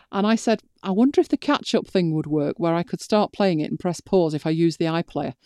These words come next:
So you're right, literally half the time with the T V you only use the screen. Um, I'm not, I, even using the sort of reception of the channel because it doesn't pause itself. In fact, I did look, did venture and look at the instruction manual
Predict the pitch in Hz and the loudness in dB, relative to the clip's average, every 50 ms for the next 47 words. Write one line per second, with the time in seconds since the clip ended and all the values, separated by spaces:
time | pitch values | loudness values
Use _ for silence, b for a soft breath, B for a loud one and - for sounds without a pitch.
0 | b b b b - 233 226 214 196 190 208 226 233 196 160 - - 196 226 - | b b b b 4 4 6 6 6 6 6 6 4 4 2 0 0 0 0 0
1 | - - 226 170 151 143 156 185 202 202 - 208 - - 208 180 160 147 151 156 | 2 2 2 4 4 2 2 2 2 2 0 -2 -2 0 0 0 2 0 0 -2
2 | - 160 - - 180 165 160 175 175 156 151 160 156 151 151 175 202 190 - 151 | -4 -4 -2 2 2 4 4 4 2 2 2 2 2 2 2 2 2 0 -2 -6
3 | - - - 143 139 139 143 _ _ _ _ _ _ _ _ _ _ _ _ _ | -10 -8 -6 -4 -4 -4 -4 _ _ _ _ _ _ _ _ _ _ _ _ _
4 | _ _ - 160 160 151 - 175 175 190 190 - 80 135 180 - - 185 175 165 | _ _ -4 -2 0 0 2 4 4 4 2 2 0 -2 0 2 2 2 2 2
5 | 170 160 160 165 170 165 160 - 156 156 151 156 151 - - 156 151 143 - 151 | 2 0 2 2 2 2 2 2 0 0 0 -2 -4 -2 -2 -2 -2 -2 -2 -4
6 | - - - - - - - 160 147 - - - - 208 190 202 156 147 151 - | -4 -2 -6 -6 -6 -4 -4 -4 -4 -4 -6 -4 -2 0 0 0 0 -2 -2 -4
7 | 151 147 147 - 156 151 - - - - 202 196 185 160 - - - - 131 135 | -4 -4 -4 -4 -4 -6 -6 -4 0 2 4 4 4 2 -2 -6 -6 -4 -4 -4
8 | 139 - _ _ _ B B B B B B B B B - 262 262 240 - - | -4 -8 _ _ _ B B B B B B B B B 4 6 6 6 6 2
9 | - 349 - - - - 196 185 - 269 285 370 381 - 208 214 - 370 381 - | 0 0 0 -2 -4 -4 -2 0 0 2 2 4 2 2 2 4 6 6 6 6
10 | 440 453 440 381 - - - 170 165 170 - - 165 175 185 170 - - - - | 2 -2 0 -2 -2 0 0 0 0 0 -2 -2 -2 -2 -2 -2 -2 -4 -6 -4
11 | - 202 185 160 143 139 139 139 143 - | -2 -2 -2 -2 -2 -2 -2 -2 -4 -4